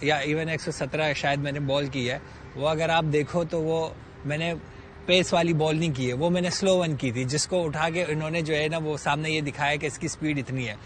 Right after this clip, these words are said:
लेकिन अगर आप बात करो मेरी Sydney में matches की, तो शायद किसी ने ये नहीं दिखाया कि मेरी pace जो maximum pace आई है वो वन थर्टी नाइन पॉइंट वन आई है।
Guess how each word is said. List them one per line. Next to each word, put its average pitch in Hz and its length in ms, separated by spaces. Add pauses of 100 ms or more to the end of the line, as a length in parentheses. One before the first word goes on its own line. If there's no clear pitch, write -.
(300)
लेकिन 156 240
अगर 185 220
आप 180 160
बात 156 460
करो 185 240
मेरी 175 280
Sydney 165 400
में 180 120
matches 160 420
की, 156 200 (340)
तो 151 60
शायद 165 300
किसी 185 220
ने 185 100
ये 175 160
नहीं 185 140
दिखाया 170 360
कि 170 120
मेरी 165 240
pace 165 280
जो 165 180
maximum 160 460
pace 160 260
आई 151 140
है 165 80
वो 160 100
वन 156 240
थर्टी 147 300
नाइन 151 200
पॉइंट 147 260
वन 139 200
आई 113 180
है। 104 180